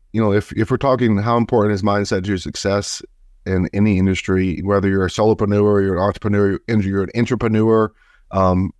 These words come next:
you know, it's probably as important as your will to live. Um, it's <laughs> mindset is how you're gonna get to the next level. And that for, for myself is, you know, and, and the people we talk to is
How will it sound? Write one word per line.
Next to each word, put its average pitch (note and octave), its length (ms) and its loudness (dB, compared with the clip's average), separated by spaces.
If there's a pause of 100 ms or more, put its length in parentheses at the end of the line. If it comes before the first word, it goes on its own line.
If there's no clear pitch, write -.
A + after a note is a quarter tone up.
(100)
you G#2 80 0
know, F#2+ 260 2
it's G#2+ 400 -4 (840)
probably B2 320 0
as G2 80 0
important G2 380 0
as F2+ 60 -2
your F#2 100 0
will G2+ 120 4
to F#2 60 2
live. F#2 380 0 (420)
Um, F#2 480 0 (140)
it's G#2+ 320 -2
<laughs> - 720 -12
mindset A2+ 640 0
is G2+ 320 0 (240)
how A2+ 220 0
you're B2+ 120 4
gonna A2+ 160 2
get G2+ 160 0
to G2 60 -10
the G2+ 80 -2
next G2 260 -2
level. F2+ 360 0
And F#2 380 0
that G2+ 240 0
for, G2+ 440 0 (140)
for F#2+ 360 -6 (220)
myself A2 560 0
is, F#2+ 240 -2 (600)
you G#2+ 80 -2
know, G#2+ 120 4
and, F#2+ 140 0
and F#2+ 120 -2
the F#2+ 60 -2
people G#2 260 0
we F#2+ 100 -2
talk B2 260 0
to G#2 200 2
is F#2 280 -6